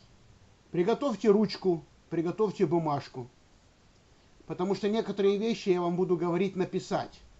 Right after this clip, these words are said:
И это тоже есть причина, почему. Очень важно, чтоб понять информацию, ее не только нужно услышать,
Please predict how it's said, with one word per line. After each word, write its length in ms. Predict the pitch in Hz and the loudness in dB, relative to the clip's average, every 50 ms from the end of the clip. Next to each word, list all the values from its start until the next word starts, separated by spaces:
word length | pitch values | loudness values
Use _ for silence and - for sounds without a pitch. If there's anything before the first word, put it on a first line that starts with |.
| - - - - - - _ _ _ _ _ - _ - | -20 -20 -20 -20 -20 -20 _ _ _ _ _ -20 _ -2
И 60 | 185 | 2
это 240 | 202 226 247 247 254 | 2 4 2 2 -2
тоже 260 | - 302 294 220 208 | -2 0 0 0 2
есть 220 | 226 202 - - - | 2 2 0 0 -2
причина, 440 | 214 220 190 - - 202 170 170 160 | -2 -2 -2 -2 0 0 0 0 0
почему. 460 | - 165 151 - - 190 170 135 - - _ _ _ _ _ _ _ _ _ _ _ _ _ _ _ _ - _ _ - - - - - - - - - - 233 - 160 - - | -4 -6 -6 -4 -4 -4 -4 -4 -8 -12 _ _ _ _ _ _ _ _ _ _ _ _ _ _ _ _ -20 _ _ -20 -20 -20 -20 -20 -20 -20 -16 -10 -8 -8 -8 -8 -10 -2
Очень 400 | - 180 233 262 - - 262 254 | 2 4 4 4 2 -4 -6 -4
важно, 420 | 233 262 262 247 190 151 175 160 147 | 0 2 2 2 2 0 -2 -4 -4
чтоб 200 | - 196 185 - | -2 -4 -4 -4
понять 580 | - - 208 214 226 240 220 165 131 120 - - - - | 0 0 0 2 2 0 0 0 -2 -2 -6 -14 -14 -10
информацию, 880 | - 185 185 - - 180 185 202 226 247 254 254 - - 185 170 160 156 | -6 -6 -6 -6 -6 -4 -2 0 0 0 0 -2 -4 -2 0 0 2 2
ее 200 | 180 190 196 196 | 2 2 2 2
не 160 | 202 214 208 | 2 0 -2
только 420 | 175 - 240 254 269 247 - 220 | -4 -4 -4 -4 -4 -2 -2 -2
нужно 320 | 208 202 202 170 156 185 190 | -2 0 -2 -2 0 2 2
услышать, 680 | 185 180 - - 208 208 175 - - 131 - - - | 2 2 0 -2 0 0 0 -2 -4 -10 -12 -14 -18